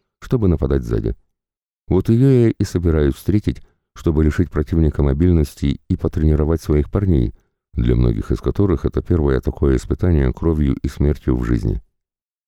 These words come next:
Олег с Норлем ушли в предгорье, где станут в засаде ожидать свой отряд противника. Я же выступаю по кратчайшему пути к замкам маршала. Несколько часов в дороге я серьезно нервничаю.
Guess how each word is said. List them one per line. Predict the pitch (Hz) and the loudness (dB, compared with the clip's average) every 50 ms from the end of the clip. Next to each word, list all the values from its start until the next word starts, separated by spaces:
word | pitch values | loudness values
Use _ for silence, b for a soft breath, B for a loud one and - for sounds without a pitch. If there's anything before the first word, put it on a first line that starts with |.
| _ _ _ _ _ _ _ - - | _ _ _ _ _ _ _ -8 -4
Олег | 71 71 71 67 60 - | 0 0 2 0 0 -2
с | - - | -2 0
Норлем | 87 104 110 101 90 76 67 64 55 - _ - | 2 2 4 2 2 2 2 0 -2 -4 _ -6
ушли | - 69 - - 85 87 | -6 -4 -2 0 0 0
в | 82 - | 0 -2
предгорье, | - 85 82 80 76 69 58 50 55 58 55 - - _ _ _ _ _ - - | -2 -2 -2 0 0 -2 0 0 -2 -2 -2 -4 -8 _ _ _ _ _ -6 -4
где | 64 62 64 65 | -2 0 0 -2
станут | - - 65 65 65 64 58 | -2 -2 -2 -2 -2 -2 -2
в | 58 | -4
засаде | 64 - - 90 90 78 71 65 | -4 -2 -2 -2 0 0 0 0
ожидать | 62 64 64 71 80 78 - - | 0 0 0 0 0 -2 -4 -10
свой | - - - 80 76 71 67 | -20 -8 -2 0 0 2 0
отряд | - - 71 67 - | 0 -2 -2 -4 -2
противника. | - 69 - - - 64 60 58 - - 62 - - _ _ _ _ _ _ _ _ _ _ - - | -2 -4 -2 0 0 0 0 0 0 -2 -4 -6 -6 _ _ _ _ _ _ _ _ _ _ -8 -2
Я | 90 113 143 | 0 0 2
же | 139 113 101 | 2 2 2
выступаю | 92 92 - - - 90 113 117 113 98 | 2 0 0 -4 -4 -2 0 0 0 0
по | - 90 | -2 -2
кратчайшему | - 87 80 - - 85 80 73 - - 73 71 - | -2 -2 -2 -2 0 0 0 0 0 0 0 0 0
пути | - 73 - - 95 98 92 80 67 | -2 -4 0 2 2 2 4 2 2
к | 58 | 0
замкам | 57 62 71 73 71 - 71 64 | 0 -2 -2 -2 -2 0 0 0
маршала. | 60 58 55 - - 57 55 53 - _ _ _ _ _ _ _ _ _ _ _ _ _ _ _ _ - | 0 0 -2 -4 -4 -4 -4 -4 -6 _ _ _ _ _ _ _ _ _ _ _ _ _ _ _ _ 0
Несколько | 67 69 67 60 - - 58 - 69 | 2 2 2 0 0 -2 -2 -2 -2
часов | - 64 60 - - 62 58 58 | -2 -2 -4 -2 -2 -2 -2 -2
в | 55 | -2
дороге | 62 64 78 95 92 98 101 98 82 | -2 0 0 0 2 2 2 4 4
я | 76 85 98 | 4 2 0
серьезно | 101 - - 76 85 90 85 85 | 0 0 0 0 0 2 2 2
нервничаю. | 82 78 69 64 62 65 64 58 - - 60 62 62 | 2 4 2 2 2 0 0 0 0 0 0 0 0